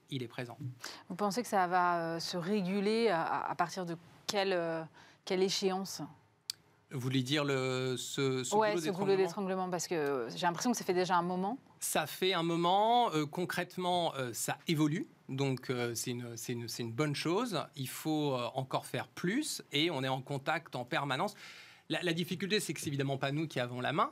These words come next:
Speaker 1: euh, et qu'il y a aussi des enjeux de sécurité qui doivent être pris, euh, évidemment,
Speaker 2: Ouais, bien sûr.
Speaker 1: évidemment en compte. Mais en tout cas, nous, notre but avec les autorités, euh, que ça soit côté France, côté Londres, côté Belgique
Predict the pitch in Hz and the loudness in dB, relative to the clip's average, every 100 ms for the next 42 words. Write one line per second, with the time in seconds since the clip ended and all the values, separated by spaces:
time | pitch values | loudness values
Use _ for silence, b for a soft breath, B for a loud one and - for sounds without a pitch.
0 | - - 135 120 - 139 143 135 131 - | -2 -2 0 0 -2 -2 0 0 0 -2
1 | 127 131 127 117 135 123 135 123 151 147 | -4 -4 -6 -6 -6 -4 -6 -6 -6 -6
2 | 143 127 127 120 117 - 139 127 117 147 | -6 -8 -6 -6 -8 -6 -4 -4 -4 -2
3 | 139 127 127 123 208 196 190 175 135 131 | 0 0 0 0 2 2 0 -2 0 0
4 | 127 127 127 190 285 - B B B - | 2 2 0 0 -2 -2 B B B 0
5 | 147 220 208 151 180 202 214 190 147 131 | 2 4 2 0 0 2 2 -2 -4 -4
6 | 190 - 151 156 180 165 151 143 127 127 | -6 -4 -4 -4 -4 -4 -4 -4 -4 -4
7 | 151 202 220 120 135 131 123 - 156 143 | -2 0 0 -4 -6 -4 -4 -2 2 2
8 | 123 147 165 147 - 156 156 - 139 139 | 0 -4 -4 -4 -2 -2 -2 -4 -6 -4
9 | 135 147 151 143 123 131 127 127 139 196 | -2 -2 -2 -4 -6 -4 -4 -2 -4 -6
10 | - | -8